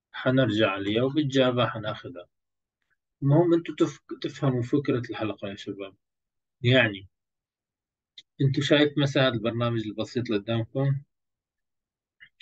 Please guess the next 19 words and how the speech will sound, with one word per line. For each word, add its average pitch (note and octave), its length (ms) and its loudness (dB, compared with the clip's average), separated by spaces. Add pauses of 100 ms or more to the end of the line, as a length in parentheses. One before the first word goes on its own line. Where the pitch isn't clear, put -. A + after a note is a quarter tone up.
(100)
صدقًا C#3 360 -2
راح A2 160 2
تستخدموه A#2 600 0
بفوق B2 240 -2
الألف A#2 420 -2
مرة - 360 -10 (1800)
بحياتكم A2 680 4
كمبرمجين. G2 800 -4 (1160)
يعني G2+ 600 0
أنتوا C#3 280 4
بهمكم D3 600 2
كتير E3+ 540 -2 (960)
بكرة B2+ 340 0
بالأيام A#2+ 760 -2
إنه A2 220 -2
شغلة C#3+ 380 2
تكرروها B2+ 720 4
عدد G#2 340 -2
معين. F#2+ 400 -10